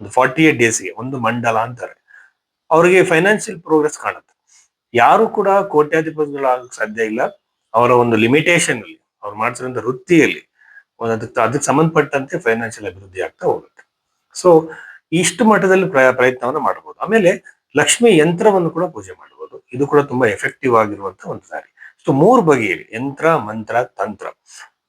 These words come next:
ಈ ಯಂತ್ರಗಳಲ್ಲಿ ಲಕ್ಷ್ಮಿ ಯಂತ್ರ, ಮಂತ್ರದಲ್ಲಿ ನಾನು ಹೇಳಿದಂತೆ ಲಕ್ಷ್ಮಿ ಜಪ, ತಂತ್ರಗಳಲ್ಲಿ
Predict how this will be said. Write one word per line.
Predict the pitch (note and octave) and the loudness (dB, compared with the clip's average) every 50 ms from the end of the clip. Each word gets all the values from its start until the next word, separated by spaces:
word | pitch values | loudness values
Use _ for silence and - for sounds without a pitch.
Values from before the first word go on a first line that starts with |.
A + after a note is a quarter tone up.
| _ - | _ -4
ಈ | - F3+ F#3+ F#3+ F#3 F3+ E3+ D3+ C3 G#2+ A2+ | 0 2 4 4 6 6 6 4 4 4 2
ಯಂತ್ರಗಳಲ್ಲಿ | C3+ E3 F#3 E3+ - G#3 F#3+ F#3 F#3 F#3+ G3 | 2 2 2 2 2 4 4 4 4 4 4
ಲಕ್ಷ್ಮಿ | F3+ C3+ - - - F#3+ E3+ | 2 0 -2 -6 -8 -6 -6
ಯಂತ್ರ, | B2 G#2 F2+ _ - G#2+ - _ _ _ - | -6 -8 -10 _ -12 -12 -12 _ _ _ -10
ಮಂತ್ರದಲ್ಲಿ | A#2+ C3+ D#3+ E3+ E3+ E3+ F3 E3+ E3 E3+ | -6 -6 -4 -4 -2 0 2 2 4 4
ನಾನು | D#3+ C#3+ C3+ B2 | 4 4 2 2
ಹೇಳಿದಂತೆ | B2+ B2 B2 A#2+ A#2+ - D3+ | 2 2 0 -2 -4 -6 -4
ಲಕ್ಷ್ಮಿ | B2 G#2 - - - D#3+ C#3 | -4 -4 -6 -8 -6 -6 -8
ಜಪ, | G#2 F#2+ - - G2+ - _ _ - - _ _ _ _ _ _ E3+ - | -8 -8 -6 -6 -8 -8 _ _ -20 -20 _ _ _ _ _ _ -12 0
ತಂತ್ರಗಳಲ್ಲಿ | - D3+ F#3+ F#3+ - A3+ A3+ G3+ F#3 E3+ D#3 E3+ F3 C3 A#2 B2+ B2+ - - - | 2 2 2 2 2 2 4 4 6 6 6 4 4 2 0 -2 -4 -6 -14 -20